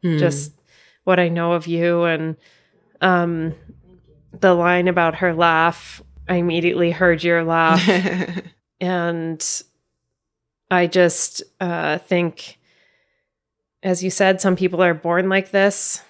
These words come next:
Speaker 2: They're go-getters. They just burn it down to the ground and start again. And she's provided a beautiful life for you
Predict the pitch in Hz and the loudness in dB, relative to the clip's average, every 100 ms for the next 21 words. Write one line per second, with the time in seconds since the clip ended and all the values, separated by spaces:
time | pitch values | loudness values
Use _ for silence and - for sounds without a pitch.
0 | _ _ 185 170 175 170 170 165 170 175 | _ _ 0 2 2 2 0 -2 0 -2
1 | 175 - - - _ _ _ _ - 170 | -2 -6 -8 -12 _ _ _ _ -6 -2
2 | 165 160 - _ _ 170 165 165 - 165 | 0 -2 -6 _ _ -2 0 -4 -6 -4
3 | 156 170 170 180 175 160 160 165 165 - | -2 0 0 0 2 0 -2 -4 -4 -2
4 | 175 156 160 165 139 165 175 180 - - | 0 0 -2 -2 -2 -2 -4 -8 -14 -6
5 | 180 175 170 160 156 - 170 165 165 - | -4 -4 -4 -6 -6 -6 -4 -2 -4 -4
6 | 165 156 156 156 151 156 160 170 160 - | -4 -2 -4 -4 -4 -6 -2 0 0 -2
7 | 165 160 151 - 170 151 151 151 160 | 0 0 -2 -4 -6 -2 -2 -2 -4